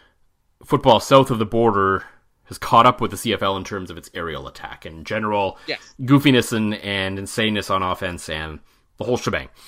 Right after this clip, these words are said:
Speaker 1: And I think both of us on this podcast agreed. We've kinda talked about it for the last few years that we've been doing this. It's kind of, something's always felt a little off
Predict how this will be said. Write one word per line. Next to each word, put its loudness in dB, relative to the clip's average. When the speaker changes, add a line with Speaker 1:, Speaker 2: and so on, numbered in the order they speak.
Speaker 1:
And 4
I -2
think 0
both 6
of 4
us 4
on -2
this -6
podcast -4
agreed. -6
We've -6
kinda -4
talked -2
about -4
it -8
for -14
the -8
last -2
few -6
years -4
that -12
we've -10
been -12
doing -8
this. -12
It's -16
kind -8
of, -10
something's -4
always -2
felt -8
a -14
little -8
off -4